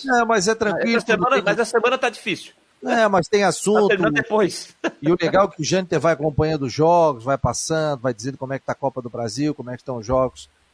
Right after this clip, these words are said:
Speaker 1: e tudo mais. Gente, fechando o Marcou no Esporte de hoje, nessa quinta-feira, vinte e um de outubro.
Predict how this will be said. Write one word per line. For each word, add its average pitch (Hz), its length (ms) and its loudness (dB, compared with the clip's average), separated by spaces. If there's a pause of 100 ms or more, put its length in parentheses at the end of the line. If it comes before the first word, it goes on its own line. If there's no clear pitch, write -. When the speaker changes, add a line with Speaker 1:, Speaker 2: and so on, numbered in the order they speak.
(100)
Speaker 1:
e 127 100 -2
tudo 117 220 -4
mais. 90 240 -6
Gente, 214 280 0
fechando 202 380 -2
o - 20 -2
Marcou 185 280 0
no 160 60 -4
Esporte 147 380 -2
de 127 80 -6
hoje, 196 320 0
nessa 160 260 -2
quinta-feira, 175 560 -4
vinte 147 260 -8
e 170 40 0
um 175 60 -2
de 151 80 0
outubro. 175 440 2